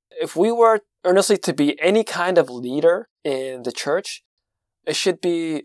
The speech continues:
a leader who does prophecy. And I bring that up, David, 'cause it's related back to what you said, which is that when we're saved, we're all meant to be a priesthood of believers.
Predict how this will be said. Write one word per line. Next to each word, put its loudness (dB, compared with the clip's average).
a -2
leader 0
who -8
does 2
prophecy. -10
And -2
I 6
bring 2
that 6
up, 4
David, 0
'cause -2
it's 0
related 6
back 4
to -6
what -4
you -2
said, -2
which -4
is 2
that 4
when 2
we're 4
saved, 0
we're 0
all 6
meant 0
to -2
be -6
a 0
priesthood -2
of 0
believers. -6